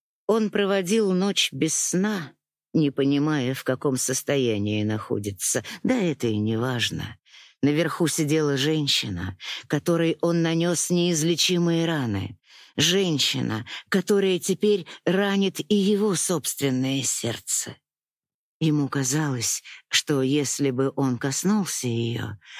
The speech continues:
то разлетелся бы на мелкие кусочки. Жестокий и дорогой сердцу запрет. Сегодня у любви нет имени. Как ни повернись, чувствуешь только боль. Миран стремительно встал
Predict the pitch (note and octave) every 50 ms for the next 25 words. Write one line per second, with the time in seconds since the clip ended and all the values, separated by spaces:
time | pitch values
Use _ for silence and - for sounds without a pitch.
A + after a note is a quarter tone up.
0 | - - - - - _ _ _ _ E3+ D#3 D3 C#3 - - - D#3 E3+ E3+ D3
1 | E3 E3+ E3+ - - D#3 C#3 C3 B2 - - D3 B2+ C3 C#3 C#3+ C#3+ C#3+ C3+ C3
2 | B2+ A#2+ A2 - - D3 C3 A2 - D3 C3+ - - B2 A2 - - - - -
3 | - A#2 - - _ _ _ _ _ _ _ _ - C#3+ C#3+ D3+ C#3 - - -
4 | A3 A3 G3+ - _ - F#3 F3+ E3+ D#3+ - - - _ _ - B3+ A#3 F3 D3
5 | D3 C3+ B2+ B2 A#2 A2 C3 C3+ C3+ B2+ A#2+ - - - A#2 A2+ G#2+ G2 - -
6 | - A#2 G#2+ G2+ G#2+ G#2+ G2 - - G2 - - - - - - _ _ _ _
7 | _ _ _ _ _ _ _ - - - - C4 B3+ C4 C4 B3+ G3 G3 G3 G#3+
8 | G#3+ G#3 G#3 - - _ F#3 F#3+ F3+ F3+ D#3+ D3 D3+ D3 E3+ E3 D#3 D3+ D3+ D3+
9 | C#3+ C#3+ - A#2 A2 G2+ G2 F#2+ F#2+ F#2 F2+ F2+ F2+ F#2 - - _ _ _ _
10 | _ _ _ _ _ _ - C4 C4 - - D#3+ D3+ - C#3 B2+ B2+ C#3 D3 E3
11 | G#3+ C#4 C#4 - - - - - _ _ - - C#4 C4+ - - - B2 B2+ B2+
12 | B2 - - - D3+ D#3 D3 C#3 - C3 A2 G2+ G2 G#2 G2 G2 F#2+ - _ _
13 | _ _ _ _ _ _ _ _ _ _ _ _ - E3+ G3 A3+ B3+ C4+ B3+ A3+
14 | - - - - F#3 F3+ F3 D#3+ C3 - D3 B2 A#2+ A#2+ A#2 A2+ - - - G#3+
15 | A3 A3+ A3 G3+